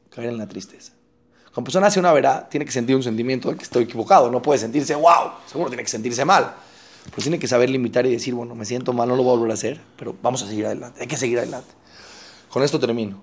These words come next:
Vino un, un muchacho con el jajam, dijo, "Jajam, estoy muy", un padre de la yeshiva, le dijo, "Estoy muy triste". Dijo, "¿Por qué?". Le dijo, "Llevo tres meses que no estudio nada". "¿Por qué?". "Ahora me equivoqué, me equivoqué estos tres meses que tenía que haber estudiado en la yeshiva,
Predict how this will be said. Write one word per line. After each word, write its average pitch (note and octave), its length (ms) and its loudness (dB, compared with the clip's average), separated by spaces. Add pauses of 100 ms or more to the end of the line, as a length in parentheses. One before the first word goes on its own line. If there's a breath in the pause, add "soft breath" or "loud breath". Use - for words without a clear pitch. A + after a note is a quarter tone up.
(120)
Vino C3 140 -4
un, C3 380 -4
un C3 100 -6
muchacho A#2 420 -6
con A2+ 120 -8
el G#2 80 -10
jajam, A#2+ 360 -12 (100)
dijo, A2 240 -14
"Jajam, A#2 220 -12
estoy B2 200 -4
muy", B2+ 480 -6
un B2 500 -6
padre A#2+ 160 0
de A#2 60 -4
la A2+ 60 -4
yeshiva, B2 420 -2
le A#2 80 -2
dijo, A2 100 -6
"Estoy - 180 -8
muy C3+ 180 -6
triste". C3 360 -10
Dijo, A#2+ 160 -12
"¿Por A2+ 160 -8
qué?". C#3+ 160 -8 (680 loud breath)
Le - 60 -20
dijo, - 260 -4 (200)
"Llevo C3 240 0
tres B2+ 260 0
meses A#2+ 260 -6
que - 120 -10
no A2+ 60 -4
estudio A2+ 340 -2
nada". F3+ 260 -10 (320)
"¿Por A2+ 160 -4
qué?". - 240 -4
"Ahora - 380 -2
me - 80 -8
equivoqué, B2+ 320 -8 (360)
me C3 80 -8
equivoqué C3 340 -4
estos C#3 200 -2
tres B2+ 140 -4
meses B2 160 -6
que - 80 -20
tenía A#2+ 200 -4
que A#2+ 40 -6
haber B2+ 80 2
estudiado B2 240 -4
en A#2 60 -4
la A2 60 -6
yeshiva, A#2+ 380 0